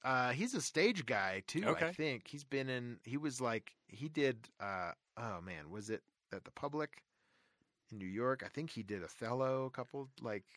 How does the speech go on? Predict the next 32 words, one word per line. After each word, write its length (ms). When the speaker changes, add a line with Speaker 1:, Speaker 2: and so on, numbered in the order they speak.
Speaker 1:
pretty 320
Speaker 2:
Okay. 240
Speaker 1:
well-known 440
Speaker 2:
I, 20
Speaker 1:
productions 560
of 80
Speaker 2:
yeah, 180
Speaker 1:
Othello. 160
Speaker 2:
like, 140
I 100
just, 340
I 320
Speaker 1:
He's 120
Speaker 2:
don't 80
Speaker 1:
been 100
on 160
a 60
couple 260
other 240
T 320
V 240
shows. 760
Not, 240
not 260
really 300
in 140
the 80
Captain 480
Holt, 460
uh, 320
type 320
of 320